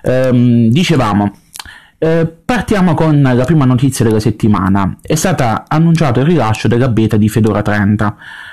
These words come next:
Eh, tante le novità di questa, di questa versione sotto il cofano. Eh, l'edizione principale vede l'arrivo di Gnome tre punto trentadue,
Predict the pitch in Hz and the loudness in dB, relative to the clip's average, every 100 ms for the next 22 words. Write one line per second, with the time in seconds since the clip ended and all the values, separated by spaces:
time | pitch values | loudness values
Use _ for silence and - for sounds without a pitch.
0 | - - 139 135 135 127 - - 165 123 | -8 -2 0 0 0 -2 -8 -6 -2 0
1 | 117 113 120 160 165 117 110 113 113 - | 2 2 2 2 0 -2 -2 -2 -2 -2
2 | 113 101 98 107 113 - 127 135 - 110 | -2 0 0 0 0 -2 -2 0 0 0
3 | 117 120 175 170 117 98 110 113 113 - | 0 0 -2 0 -2 -2 0 -2 -2 -12
4 | - - - 110 107 107 131 180 160 220 | -20 -10 -4 0 0 0 2 0 0 0
5 | 180 123 147 151 - 113 156 120 101 107 | 0 0 0 0 0 -2 -2 0 0 0
6 | 95 92 - _ 113 107 135 123 113 113 | -2 -4 -8 _ -2 0 2 2 2 2
7 | 143 143 107 107 135 123 - 98 117 135 | 2 2 2 2 2 0 0 0 2 2
8 | 117 107 95 - 139 117 135 131 117 101 | 2 2 0 -2 -2 0 0 0 0 -2
9 | 113 113 170 190 139 98 | 0 0 2 2 2 0